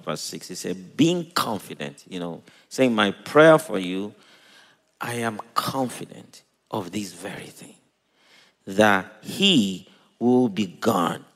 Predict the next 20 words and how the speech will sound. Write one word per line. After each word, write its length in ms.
a 180
good 260
work 460
in 140
you 180
will 180
complete 600
it 300
until 420
the 120
day 140
of 200
Jesus, 500
of 160
the 100
Lord 160
Jesus 400
Christ." 360
I 40
mean, 200